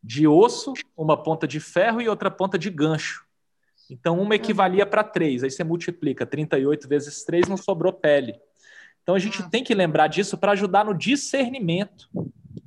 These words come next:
Speaker 1: Se fosse de outra forma, se com isso as pessoas já tinham dificuldade e têm de discernir, imagine se não fosse assim.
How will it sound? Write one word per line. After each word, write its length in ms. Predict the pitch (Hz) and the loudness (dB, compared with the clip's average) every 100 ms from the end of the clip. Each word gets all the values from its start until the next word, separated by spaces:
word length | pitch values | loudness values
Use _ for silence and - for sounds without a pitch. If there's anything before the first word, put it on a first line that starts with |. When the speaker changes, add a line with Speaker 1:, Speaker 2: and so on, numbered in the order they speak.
| - _ | -16 _
Speaker 1:
Se 220 | - - | -8 -6
fosse 340 | 208 220 254 196 | 0 2 2 0
de 80 | |
outra 220 | 202 190 156 | 0 0 0
forma, 440 | 185 226 214 131 - - - - | 4 4 4 -4 -10 -20 -20 -14
se 260 | - - | -4 0
com 280 | 277 294 330 | 0 2 2
isso 500 | 226 190 - - 113 - | 6 4 2 -8 -10 -2
as 180 | 160 - | -4 2
pessoas 400 | 190 - 208 170 | 0 4 2 4
já 200 | 208 - | 4 2
tinham 300 | - 277 254 | 0 -2 -2
dificuldade 720 | 196 - 269 226 175 185 175 | -2 -2 0 2 4 4 2
e 20 | |
têm 240 | 165 190 196 | 0 0 0
de 100 | 160 | -2
discernir, 600 | 156 202 220 170 170 247 | -6 -2 2 2 2 0
imagine 440 | 247 208 190 277 | 2 2 2 -4
se 120 | - | -4
não 120 | 247 | -4
fosse 280 | 185 185 - | -2 -2 -2
assim. 300 | 139 - 120 | -6 -8 -18